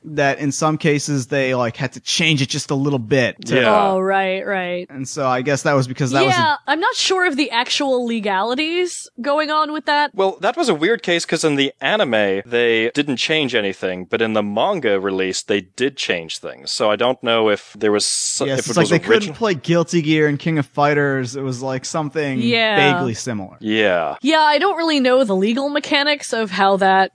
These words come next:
Speaker 3: works. Like, it seems like you should just be able to mention it. If you're not actually reproducing anything from it,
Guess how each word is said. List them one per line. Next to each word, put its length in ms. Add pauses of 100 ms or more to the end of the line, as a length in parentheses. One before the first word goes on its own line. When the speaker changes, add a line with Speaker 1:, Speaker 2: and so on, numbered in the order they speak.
(100)
Speaker 3:
works. 680
Like, 180
it 160
seems 300
like 120
you 60
should 220
just 180
be 160
able 220
to 380 (120)
mention 680
it. 420
If 140
you're 100
not 200
actually 360
reproducing 720
anything 400
from 220
it, 240